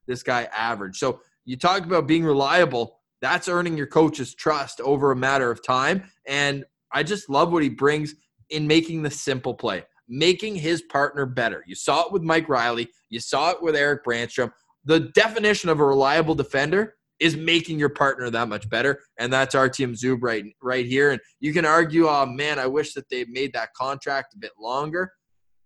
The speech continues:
I would be of the mind where it's like, "Okay, where are we gonna be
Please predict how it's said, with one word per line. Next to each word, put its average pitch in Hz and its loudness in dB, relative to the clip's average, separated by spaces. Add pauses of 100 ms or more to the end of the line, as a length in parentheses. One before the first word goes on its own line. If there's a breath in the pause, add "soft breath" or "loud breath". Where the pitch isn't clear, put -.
(140)
I 185 6
would 208 8
be 190 6
of 175 2
the 170 2
mind 147 4
where 139 2
it's 135 -4
like, 127 0
"Okay, 131 -4 (500)
where 175 2
are 185 4
we 170 4
gonna 151 0
be 127 -6